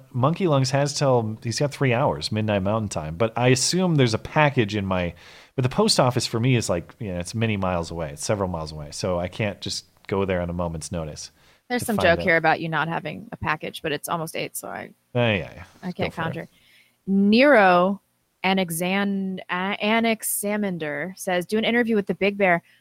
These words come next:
Speaker 2: I was, I'm in his neck of the woods, so I was spamming the shit out of Owen Benjamin the other day. I'm like, "Do you and Amy wanna hang out? Do you and Amy wanna hang out?" I sent the message, like, five hundred times. I don't even think he saw it, or he saw it and didn't wanna hang out.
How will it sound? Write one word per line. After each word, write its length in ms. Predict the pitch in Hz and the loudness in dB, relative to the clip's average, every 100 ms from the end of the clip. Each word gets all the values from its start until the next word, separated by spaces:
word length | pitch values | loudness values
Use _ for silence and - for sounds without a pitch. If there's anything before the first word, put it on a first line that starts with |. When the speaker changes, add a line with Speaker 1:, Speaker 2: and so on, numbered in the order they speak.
| - | 0
Speaker 2:
I 140 | 220 277 | 2 4
was, 280 | 339 294 - _ _ _ | 4 2 -6 _ _ _
I'm 140 | 220 220 | -4 -2
in 140 | 269 | 0
his 140 | 302 226 | 0 2
neck 160 | 220 | 2
of 60 | 202 | 2
the 80 | 175 | 0
woods, 300 | 202 165 - | 2 2 0
so 80 | 180 | -2
I 120 | 175 | 0
was 300 | 170 165 - _ | 0 -4 -6 _
spamming 920 | - - - 214 269 214 180 180 170 | -8 -8 0 2 4 4 2 -4 -8
the 80 | 175 | -10
shit 340 | - 208 208 - | -6 0 0 2
out 120 | 170 | -2
of 80 | 160 | -2
Owen 200 | 180 175 | -4 -2
Benjamin 340 | 180 190 175 | -2 -2 -4
the 80 | 165 | -4
other 160 | 160 | -2
day. 80 | 175 | -2
I'm 140 | 175 160 | -2 -4
like, 260 | 156 - - | -10 -18 -6
"Do 120 | 196 | 0
you 60 | 190 | 2
and 80 | 185 | 2
Amy 160 | 190 | 0
wanna 140 | 185 175 | 0 -2
hang 220 | 185 175 | -4 -4
out? 180 | 185 208 _ - | -4 -6 _ -2
Do 120 | 233 | 2
you 60 | 214 | 4
and 80 | |
Amy 160 | 190 208 | 4 4
wanna 160 | 202 196 | 2 2
hang 260 | 202 190 | 2 2
out?" 100 | 190 | 0
I 40 | 202 | 2
sent 240 | 262 247 | 0 0
the 160 | 196 180 - | -2 -2 -4
message, 300 | 196 190 175 | -4 -4 -4
like, 160 | 160 | -6
five 300 | - 185 175 | -4 0 0
hundred 220 | 185 165 160 | 0 -4 -6
times. 240 | 151 165 | -8 -4
I 20 | |
don't 120 | 175 175 | -4 -4
even 140 | 156 | -6
think 200 | 156 147 _ 180 | -12 -14 _ -12
he 120 | 170 | -8
saw 240 | 165 147 | -2 -2
it, 80 | 139 | 2
or 140 | 185 | 2
he 80 | 175 | 2
saw 220 | 160 160 151 | 2 2 2
it 60 | |
and 80 | 165 | -2
didn't 140 | 160 - | -10 -8
wanna 140 | 165 | -8
hang 160 | 156 151 | -6 -6
out. 200 | 156 | -6